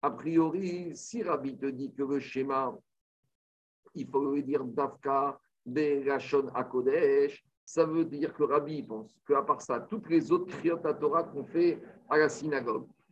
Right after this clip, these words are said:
on peut les dire dans n'importe quelle langue. Parce que s'il te dit, le schéma, il faut lire en Lashon HaKodesh, on apprend de <clears throat> Ve'ayou.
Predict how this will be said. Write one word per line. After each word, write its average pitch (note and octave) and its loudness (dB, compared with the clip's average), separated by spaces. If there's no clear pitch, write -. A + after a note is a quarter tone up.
on F#3+ 2
peut F3 4
les D3+ 2
dire C#3+ 0
dans C#3+ 2
n'importe C#3+ -4
quelle G3+ 8
langue. A3+ 4
Parce D3+ -6
que F#3+ 4
s'il C#4 -10
te - -4
dit, G#3+ 0
le B3+ 2
schéma, G#3+ 2
il G#3+ 2
faut F3+ 2
lire F3+ 0
en E3+ -2
Lashon E3 2
HaKodesh, D#3 2
on D#3+ -2
apprend E3+ -4
de F#3 6
<clears throat> - -8
Ve'ayou. D#3+ 2